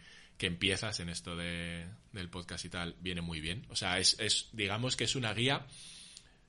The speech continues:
Yo me lo he leído cuando ya llevábamos años haciendo podcast, ¿no? Y, y está muy bien, tiene cosas muy chulas para alguien como, pues, nosotros que ya llevamos más tiempo, pero me parece un manual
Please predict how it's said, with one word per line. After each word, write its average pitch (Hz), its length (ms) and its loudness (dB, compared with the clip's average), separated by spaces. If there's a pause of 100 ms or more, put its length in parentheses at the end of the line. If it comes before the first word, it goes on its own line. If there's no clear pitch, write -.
(120)
Yo 127 160 2
me 147 120 8
lo 151 60 10
he 151 40 12
leído 147 640 6
cuando 113 240 2
ya 113 120 6
llevábamos 131 720 4
años 110 360 6
haciendo 92 320 0
podcast, 80 380 -4
¿no? 104 120 -2 (720)
Y, 107 360 4
y 101 80 6
está 101 200 4
muy 107 120 4
bien, 175 320 8 (220)
tiene 101 240 0
cosas 104 340 -2
muy 110 460 -2
chulas 127 320 4
para 80 260 -4
alguien 90 440 -4
como, 90 440 -6 (300)
pues, - 180 -14
nosotros 95 380 -2
que 82 80 -4
ya 80 80 -2
llevamos 92 360 -2
más 98 180 -2
tiempo, 120 360 0 (540)
pero 113 400 6
me 104 180 0
parece 107 720 2
un 113 400 -6
manual 104 560 -2